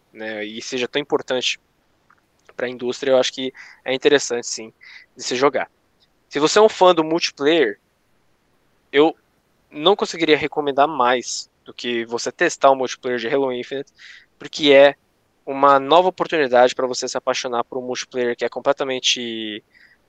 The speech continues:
é, inovador, novo, gostoso, fluido, grátis, free to play, vai ter no P C, você pode chamar, é, muitas pessoas pra jogar. A acessibilidade de,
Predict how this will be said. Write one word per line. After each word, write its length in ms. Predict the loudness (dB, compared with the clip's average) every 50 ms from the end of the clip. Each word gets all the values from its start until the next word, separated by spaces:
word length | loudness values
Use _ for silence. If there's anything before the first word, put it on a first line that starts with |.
| _ _ -6
é, 760 | -2 -2 0 0 0 0 0 -2 -2 -2 -4 -4 -6 -10 -12 -14
inovador, 640 | -8 -6 -4 0 2 2 0 2 2 0 0 0 0
novo, 500 | -2 0 0 2 2 0 -2 -6 -6 -6
gostoso, 760 | -8 -8 -8 -8 -8 -4 0 0 0 0 0 -4 -8 -10 -10 _ _ _ _ _ _ _
fluido, 580 | -18 -8 -4 -2 0 0 -2 -4 -8 -10 -12 _ _ _ _ _ _ _
grátis, 720 | 6 8 8 8 8 6 2 -2 -4 -4 -6 -8 -10 -12 _
free 140 | -10 -10 -10
to 120 | -10 -10
play, 260 | -4 0 0 0 2 0
vai 120 | -2 -4
ter 100 | -6 -10
no 80 | -16 -14
P 140 | -14 -14
C, 340 | -12 -8 -6 -2 -2 -2 -2
você 100 | -4 -8
pode 260 | -4 -4 -4 -2 -2
chamar, 520 | -2 -4 -4 -4 -6 -6 -6 -6 -6 -8 -10 _ _ _ _ _ _ _ _ _ _ _ _
é, 160 | -8 -8 -6
muitas 220 | -4 -4 -4 -4
pessoas 220 | -6 -6 -6 -6 -4
pra 140 | -4 -6 -6
jogar. 400 | -6 -4 -2 0 0 0 -2 0
A 160 | 2 4 4
acessibilidade 720 | 4 2 -2 -8 -8 -8 -6 -6 -2 4 4 4 4 4 0
de, 200 | -6 -10 -10